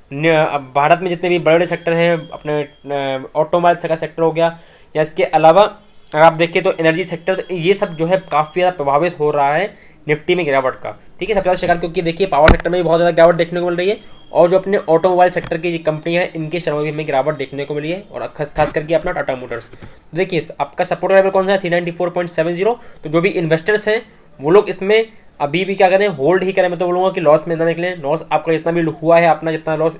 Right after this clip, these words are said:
ये खाया है, वो आपका loss recover हो जाएगा, समय लगेगा, लेकिन आपका ये loss बहुत जल्द recover हो जाएगा। तो जो भी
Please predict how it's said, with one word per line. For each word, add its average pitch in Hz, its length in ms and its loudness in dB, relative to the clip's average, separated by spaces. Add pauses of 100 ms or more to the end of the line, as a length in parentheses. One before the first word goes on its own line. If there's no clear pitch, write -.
(140)
ये 143 220 -10
खाया 143 260 0
है, 185 140 0 (360)
वो 160 140 -2
आपका 151 380 0
loss 175 300 2 (160)
recover 175 260 2
हो 170 80 2
जाएगा, 185 240 2
समय 190 260 2
लगेगा, 196 260 4
लेकिन 180 280 0
आपका 160 220 -2
ये 160 100 -2
loss 190 220 2 (360)
बहुत 151 240 2
जल्द 180 280 -2
recover 160 220 2
हो 175 60 2
जाएगा। 175 200 4
तो 190 200 4
जो 165 200 0
भी 180 100 -2